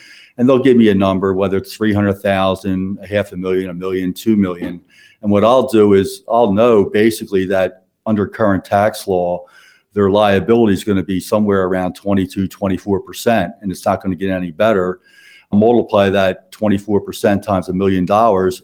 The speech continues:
and I'll let the client know that, you know, you think you might have a million dollars in your retirement plan, but Uncle Sam's got a quarter of a million dollar adjustable mortgage on that. Wouldn't it be more efficient to consider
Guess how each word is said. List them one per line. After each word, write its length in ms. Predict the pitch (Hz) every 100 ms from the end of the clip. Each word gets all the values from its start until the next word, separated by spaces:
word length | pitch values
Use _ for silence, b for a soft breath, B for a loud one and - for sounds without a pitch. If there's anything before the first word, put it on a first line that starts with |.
| -
and 100 | 101
I'll 100 | 92
let 340 | 107 104 -
the 100 | 95
client 420 | - 113 110 98
know 240 | 104 117 107
that, 200 | 95 -
you 80 | 107
know, 340 | 120 117 B B B B B
you 100 | 107
think 240 | - 151
you 80 | 143
might 160 | 123 113
have 160 | 110
a 40 | 98
million 280 | 101 101 92
dollars 340 | 98 95 90
in 60 | 92
your 100 | 90
retirement 640 | 90 - 113 120 90 -
plan, 380 | 92 90 87 82 _
but 240 | - 95 -
Uncle 260 | 113 113 117
Sam's 400 | - 117 113 98
got 220 | 101 92
a 40 | 85
quarter 260 | - 107
of 40 | 90
a 60 |
million 260 | 92 95 90
dollar 460 | 92 92 90 90 B B B B B
adjustable 480 | 90 110 104 - 92
mortgage 420 | 92 123 104 90
on 160 | 92 90
that. 380 | 87 90 - _ _ -
Wouldn't 320 | 107 117 107
it 20 |
be 100 | 104
more 240 | 95 98 98
efficient 480 | 87 - 110 95 92
to 60 |
consider 680 | 92 90 - 107 98 95 92